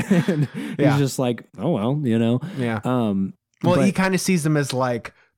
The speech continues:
Speaker 2: you know, like, pawns in a chess game. Is like, is
Speaker 1: Yeah,
Speaker 2: it the queen? Is it my
Speaker 1: unnecessary
Speaker 2: knight? Is it my
Speaker 1: sacrifice.
Speaker 2: rook? I don't care. It's a pawn. You know, like, that's what they're,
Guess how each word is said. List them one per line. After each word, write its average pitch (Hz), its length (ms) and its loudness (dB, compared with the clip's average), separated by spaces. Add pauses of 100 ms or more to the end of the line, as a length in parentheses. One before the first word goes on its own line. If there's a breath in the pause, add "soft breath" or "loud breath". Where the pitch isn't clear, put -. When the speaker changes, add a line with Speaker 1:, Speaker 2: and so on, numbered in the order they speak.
(300)
Speaker 2:
you 147 120 0
know, 120 80 -2
like, 120 160 -4
pawns 147 440 0
in 131 80 0
a 127 60 0
chess 156 300 -4
game. 110 400 -4
Is 139 140 -2
like, 135 220 -4
is 160 100 2
Speaker 1:
Yeah, 202 120 4
Speaker 2:
it - 40 -4 (100)
the 135 60 0
queen? - 160 4 (160)
Is - 0 - (180)
it 131 140 2
my 135 140 4
Speaker 1:
unnecessary - 40 4
Speaker 2:
knight? 147 380 2
Is 147 140 0
it 139 80 -4
my 139 80 -2
Speaker 1:
sacrifice. 135 180 0
Speaker 2:
rook? 151 220 0
I 143 80 -2
don't 127 200 -2
care. 101 320 -6
It's 131 140 -2
a 139 40 -2
pawn. 107 440 -2
You 131 120 0
know, 127 80 0
like, 123 140 -2
that's 131 220 -4
what 135 180 -2
they're, 117 220 -2